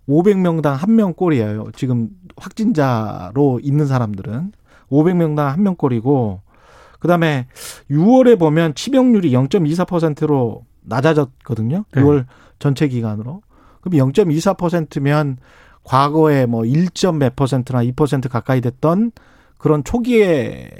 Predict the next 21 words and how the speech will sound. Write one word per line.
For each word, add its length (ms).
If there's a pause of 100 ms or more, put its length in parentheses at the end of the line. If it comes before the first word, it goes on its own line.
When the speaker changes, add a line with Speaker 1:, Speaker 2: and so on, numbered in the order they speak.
(140)
Speaker 1:
단계하고는, 720
영점이사 480
퍼센트면 500
사실은 560 (380)
Speaker 2:
일 140
차, 80
Speaker 1:
굉장히, 440
굉장히 320
낮은 420
수준이죠. 500
Speaker 2:
일 120
차 220
유행 220
때 240
Speaker 1:
예. 40
Speaker 2:
지난해 360
삼월은 760
치명률이 640
이점팔칠 560
퍼센트였습니다. 260
Speaker 1:
그렇죠. 500